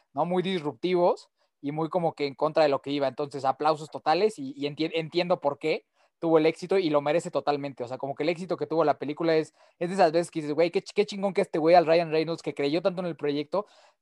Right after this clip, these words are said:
dices que, "Güey, qué chingón que le fue bien, güey". O sea, es un güey que dices, "Se lo merecía, güey. La neta, qué bueno que le fue bien". Entonces, esa parte me da gusto, la verdad, porque ne-,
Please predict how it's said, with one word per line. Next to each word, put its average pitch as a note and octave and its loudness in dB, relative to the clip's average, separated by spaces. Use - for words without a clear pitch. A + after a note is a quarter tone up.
dices E3+ -4
que, F3+ -2
"Güey, F3 4
qué G#3+ -2
chingón F3+ -6
que - -6
le D3 -2
fue C#3+ -4
bien, D3 -2
güey". B2 -8
O A2+ -10
sea, C3+ -12
es D3 -8
un F3 -6
güey F3 2
que D#3+ -4
dices, D3+ -4
"Se - -10
lo D3 0
merecía, D#3 2
güey. A2 -10
La A#2 -12
neta, D3+ -6
qué E3+ -2
bueno D#3+ 0
que C#3 -10
le B2+ -8
fue D3 -4
bien". F3 0
Entonces, D3+ -4
esa F#3 4
parte D#3+ 2
me D3 -4
da C#3+ 0
gusto, C3+ -10
la A#2 -6
verdad, B2 -4
porque C3+ -12
ne-, C#3+ -12